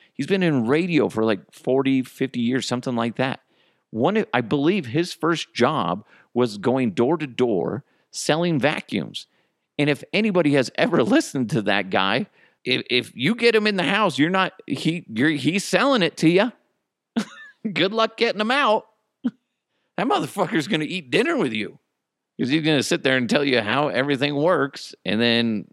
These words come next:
start chewing your ear off about other shit. And you're just like, "Okay, listen, give me five fucking vacuums.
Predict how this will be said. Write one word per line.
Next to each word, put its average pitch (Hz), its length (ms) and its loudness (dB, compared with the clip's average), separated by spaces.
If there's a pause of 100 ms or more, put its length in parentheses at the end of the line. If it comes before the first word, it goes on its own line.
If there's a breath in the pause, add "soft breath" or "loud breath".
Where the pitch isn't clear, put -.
(180)
start - 440 -4
chewing 156 280 -2
your 156 100 2
ear 156 240 2
off 160 140 -2
about 151 300 -2
other 165 200 -2
shit. - 300 -4
And 120 120 -2
you're 120 100 -2
just 120 140 -4
like, 117 220 0 (140)
"Okay, - 160 -6 (120)
listen, 98 380 -4 (360 soft breath)
give 165 120 2
me 175 80 0
five 147 420 -2
fucking 156 340 0
vacuums. 123 520 -2